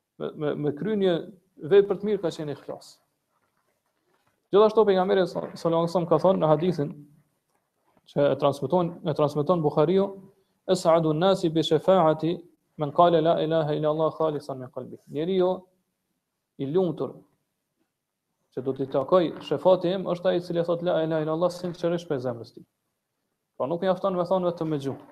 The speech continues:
Mirpo patjetër dohet që njeriu me thonë, dohet me gjuhë, duke buru pi një zemrë të sinqert. Po ashtu edhe vepra që i kërkon kjo fjalë, mi kry sinqerisht për Allahun subhanahu wa taala, pra me sinqeritet plot.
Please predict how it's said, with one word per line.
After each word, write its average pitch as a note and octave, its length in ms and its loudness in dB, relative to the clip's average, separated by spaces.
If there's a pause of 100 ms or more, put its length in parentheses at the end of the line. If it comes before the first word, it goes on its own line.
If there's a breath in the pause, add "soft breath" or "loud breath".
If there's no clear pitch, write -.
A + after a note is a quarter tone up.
(800)
Mirpo C#3+ 200 0
patjetër F#3 500 6
dohet F#3 360 4
që F3+ 100 4 (580)
njeriu E3+ 300 2
me E3 100 0
thonë, F3+ 280 -2 (1300)
dohet C#3+ 260 -2
me C#3 80 0
gjuhë, F3 420 -2
duke C#3+ 240 -6
buru D#3+ 340 -2
pi E3 120 -4
një D#3+ 140 -2
zemrë F3 300 -4
të F3 100 -14
sinqert. E3+ 360 -6 (680)
Po D#3+ 100 6
ashtu D#3+ 220 4
edhe D3+ 180 6
vepra G3 260 8
që E3 160 2
i D3+ 80 2
kërkon F3 320 2
kjo F#3+ 160 2
fjalë, G3 420 2
mi D#3+ 140 -6
kry F3 160 -2
sinqerisht F3 540 -2
për D3 180 0
Allahun C#3+ 400 0
subhanahu C#3 240 -12
wa B2+ 60 -18
taala, - 180 -20
pra C#3 100 -2
me C#3+ 140 -2
sinqeritet D3 600 -2
plot. - 180 -6